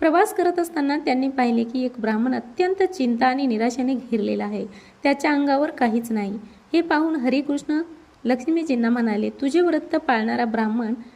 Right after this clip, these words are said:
अशी दुर्दशा का आहे? तुमच्या या भक्ताचे दूर, दुःख दूर करा." हे ऐकून देवी लक्ष्मीने ब्राह्मणावर कृपावर्षाव केला आणि त्याचे सर्व दारिद्र्य नष्ट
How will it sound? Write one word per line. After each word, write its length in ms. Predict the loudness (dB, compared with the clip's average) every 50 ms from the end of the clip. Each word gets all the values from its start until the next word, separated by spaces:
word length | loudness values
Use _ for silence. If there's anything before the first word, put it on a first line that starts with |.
| -12 _ -2
अशी 300 | 0 0 0 0 0 0
दुर्दशा 460 | 2 0 0 0 0 0 0 -4 -4
का 200 | -4 -2 -2 0
आहे? 440 | 2 0 0 -2 -4 -6 -6 -6 -8 -10 -14 -20 -20 -20 -20 _ -2
तुमच्या 280 | 0 0 0 2 2 2
या 140 | 2 2
भक्ताचे 600 | 0 -2 -4 -6 -6 -2 -2 -2 0 -2 -4 -4
दूर, 360 | -4 -4 -4 -2 -2 0 -2 -4 -6 -8 -16 -20 -20 _ -20 _ _ -6
दुःख 280 | -6 -6 -4 0 0
दूर 220 | 0 2 0 -2 -2
करा." 300 | -2 0 0 0 0 -2 -4 -8 -14 -20 -20 -20 -6 -2
हे 120 | 0 2
ऐकून 360 | 2 2 0 -2 -2 -2 0 0
देवी 260 | 0 2 2 0 0
लक्ष्मीने 420 | -2 -2 -4 -4 -4 -2 -2 -2
ब्राह्मणावर 600 | -2 -2 0 0 0 2 2 0 0 0 -2 -4
कृपावर्षाव 680 | -4 -4 -6 -6 -4 -2 -2 0 0 -2 -2 -4 -4 -6 -4 -2
केला 300 | -2 -2 -2 -2 -4 -6 -10 -12 -8 -4
आणि 180 | -2 -2 -2
त्याचे 360 | -2 -2 -2 -2 -2 -2 -4 -6
सर्व 360 | -4 -2 0 2 2 2 2
दारिद्र्य 440 | 2 0 0 0 -2 -2 -2 -2 -2
नष्ट 400 | -2 -2 -2 -4 -4 -6 -8